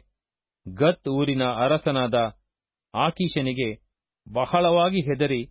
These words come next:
ಅವನ ಸೇವಕರ ಮುಂದೆ ತನ್ನ ಬುದ್ಧಿಯನ್ನು ಮಾರ್ಪಡಿಸಿಕೊಂಡು, ಗಡ್ಡದ ಮೇಲೆಲ್ಲ ಜೊಲ್ಲು ಸುರಿಸುತ್ತಾ, ಕದಗಳನ್ನು ಕೆರೆಯುತ್ತಾ,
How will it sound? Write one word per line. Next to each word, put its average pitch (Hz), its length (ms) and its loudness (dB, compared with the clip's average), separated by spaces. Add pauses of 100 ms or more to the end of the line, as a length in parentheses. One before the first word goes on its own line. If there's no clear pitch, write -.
(540)
ಅವನ 135 320 2
ಸೇವಕರ 160 560 0
ಮುಂದೆ 127 400 -2 (880)
ತನ್ನ 139 260 2 (220)
ಬುದ್ಧಿಯನ್ನು 160 520 2
ಮಾರ್ಪಡಿಸಿಕೊಂಡು, 127 1120 -2 (640)
ಗಡ್ಡದ 160 380 2
ಮೇಲೆಲ್ಲ 147 640 2 (520)
ಜೊಲ್ಲು 175 400 2
ಸುರಿಸುತ್ತಾ, 147 720 0 (720)
ಕದಗಳನ್ನು 165 640 2
ಕೆರೆಯುತ್ತಾ, 156 760 0